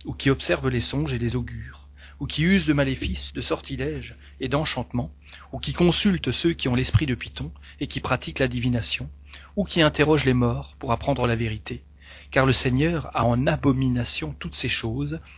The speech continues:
et il détruira, à votre arrivée, les nations qui commettent ces crimes. Chapitre dix-huit,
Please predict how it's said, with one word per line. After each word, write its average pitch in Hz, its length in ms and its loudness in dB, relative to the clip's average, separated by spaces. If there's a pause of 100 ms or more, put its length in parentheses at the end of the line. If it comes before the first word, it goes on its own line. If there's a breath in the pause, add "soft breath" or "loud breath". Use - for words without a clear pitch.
(180 loud breath)
et 135 80 -2
il 123 120 -2
détruira, 131 640 -2
à 127 100 -2
votre 117 240 -4
arrivée, 131 400 -2 (320 loud breath)
les 127 100 2
nations 135 540 -2
qui 131 100 -12
commettent 123 320 -2
ces 110 140 -6
crimes. 117 420 -4 (840)
Chapitre - 480 -4
dix-huit, 110 500 -6